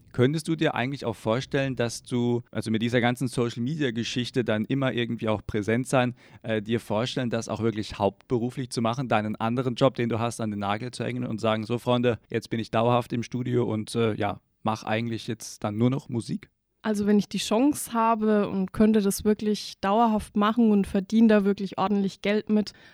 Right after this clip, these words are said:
Speaker 2: dann bin ich ganz ehrlich, würde ich wahrscheinlich schon den Job an den Nagel hängen, aber dann muss es wirklich auch sehr gut laufen, dann brauche ich auch ein Team dahinter, weil das ist in der Musik einfach keine One-Man-Show, dann brauche ich wirklich Unterstützung, das heißt einen Manager, der mir die Termine macht,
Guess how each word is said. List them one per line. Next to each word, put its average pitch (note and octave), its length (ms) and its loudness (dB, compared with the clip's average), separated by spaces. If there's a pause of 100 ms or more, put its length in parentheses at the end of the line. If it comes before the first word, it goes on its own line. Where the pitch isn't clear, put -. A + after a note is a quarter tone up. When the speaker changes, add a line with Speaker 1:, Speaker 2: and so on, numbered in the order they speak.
(220)
Speaker 2:
dann F#3+ 300 2
bin G#3 140 8
ich G#3 140 4
ganz G3+ 200 4
ehrlich, G#3 400 2
würde G3+ 160 4
ich G3 80 2
wahrscheinlich F#3+ 380 0
schon G3+ 240 2
den A3+ 140 4
Job A#3 260 -2
an A#3 180 2
den A3 140 6
Nagel A3 380 4
hängen, A#3 320 2 (280)
aber G#3 220 6
dann G3+ 160 4
muss G#3 200 8
es G3+ 200 0
wirklich F#3+ 320 -4
auch F3+ 160 2
sehr G#3 260 2
gut G#3 220 -2
laufen, G#3 460 4
dann G3 160 2
brauche F#3 260 0
ich F#3 140 -6
auch F#3 160 0
ein F#3+ 120 4
Team B3+ 300 6
dahinter, A3+ 560 6
weil F#3 320 -2 (300)
das G3 160 0
ist G3+ 140 -6
in G3 180 2
der F#3+ 80 6
Musik F#3+ 420 2
einfach F3+ 240 -2
keine F#3+ 300 -2
One-Man-Show, G3+ 800 2 (320)
dann F#3+ 120 -2
brauche G3 300 4
ich F#3+ 80 0
wirklich G3+ 380 -2
Unterstützung, G3+ 720 2
das F#3+ 140 -4
heißt F#3+ 360 0
einen F#3+ 100 2
Manager, G#3+ 540 4
der F#3 160 2
mir F#3+ 120 6
die F#3 120 -2
Termine A#3 440 8
macht, G#3 360 4